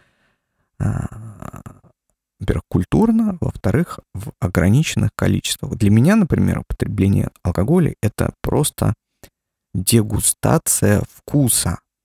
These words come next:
То есть алкоголь не для эффекта быть пьяным. Вообще, если бы вот алкоголь не пьянил, это был для меня идеальный напиток, потому что мне нравится пробовать разные вкусы и наслаждаться вкусами.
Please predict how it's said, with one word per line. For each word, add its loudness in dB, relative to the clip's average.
То 0
есть -2
алкоголь 0
не 2
для -4
эффекта -6
быть -4
пьяным. 2
Вообще, -4
если -2
бы -2
вот 0
алкоголь -2
не 2
пьянил, 2
это -2
был 0
для -2
меня 2
идеальный 4
напиток, -12
потому -2
что -6
мне 6
нравится 2
пробовать -2
разные 0
вкусы -6
и 0
наслаждаться -2
вкусами. -4